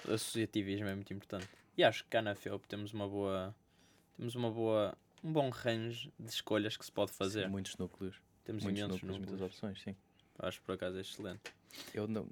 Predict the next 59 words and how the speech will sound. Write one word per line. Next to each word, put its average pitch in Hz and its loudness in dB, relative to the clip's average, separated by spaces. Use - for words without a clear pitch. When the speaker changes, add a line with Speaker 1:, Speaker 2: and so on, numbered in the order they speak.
Speaker 2:
hum, 98 -2
quando 92 2
andava 92 2
no 95 -4
secundário 95 0
não, 98 -2
não 98 -4
tinha 104 -4
muito, 95 -4
muito 113 6
essa 110 6
noção. 104 2
Mal 95 4
cheguei - 0
à 92 2
faculdade, 95 2
acho - -4
que - -4
é 101 0
um - 0
impacto. 92 0
Para 160 0
toda 127 8
a 113 10
gente, 104 2
mas 98 -4
no 107 2
meu 104 6
caso 104 6
eu 113 4
senti 110 2
bastante 110 2
isso. - -4
Era 90 4
núcleos 92 -4
para 98 0
tudo 95 -2
e 92 0
mais 90 0
alguma 90 0
coisa, 90 -2
especialmente 92 -2
no 175 8
início 107 6
do 98 6
ano, 110 8
Speaker 1:
<laughs> - 2
Speaker 2:
quando 110 6
Speaker 1:
Yeah. - 4
Speaker 2:
estão 107 4
a 107 2
fazer 110 2
as - -4
Speaker 1:
Isso - -10
é 113 2
Speaker 2:
captações. 104 2
Speaker 1:
verdade. 98 -6
Speaker 2:
Eu, 101 4
fo-, - -2